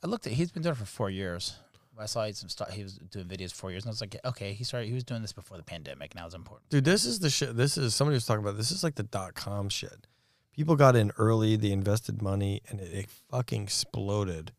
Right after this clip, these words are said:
Speaker 1: Mm-hmm.
Speaker 2: I don't think I know this guy.
Speaker 1: He's got some good stuff, man. He's, uh,
Speaker 2: I don't know
Speaker 1: I
Speaker 2: this
Speaker 1: don't know.
Speaker 2: guy.
Speaker 1: This is, I don't know who, uh, this, I haven't seen this one. But he'll talk about, um,
Speaker 2: This is Instagram. What's with the, what's with the,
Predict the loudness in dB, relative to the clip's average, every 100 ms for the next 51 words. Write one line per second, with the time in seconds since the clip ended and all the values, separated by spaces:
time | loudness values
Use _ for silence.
0 | _ -20 -14 -6 -4 -2 -2 -2 -4 -6
1 | -6 -6 -8 -10 -20 -20 _ _ _ _
2 | _ -12 -4 -2 0 0 2 2 2 0
3 | -2 -2 -2 0 0 0 -2 -8 _ _
4 | _ _ -6 2 4 6 4 4 0 0
5 | -2 -2 -4 -4 -8 -8 -6 -6 -8 -10
6 | -12 -10 -10 -10 -8 -10 -12 _ _ _
7 | _ _ _ -6 -2 2 2 2 0 0
8 | 0 -2 -4 -8 -16 _ _ _ _ -18
9 | -12 -12 -10 -10 -8 -8 -10 -14 _ _
10 | _ _ _ -2 0 0 0 2 2 0
11 | _ _ _ _ _ _ _ 0 0 2
12 | 0 2 2 0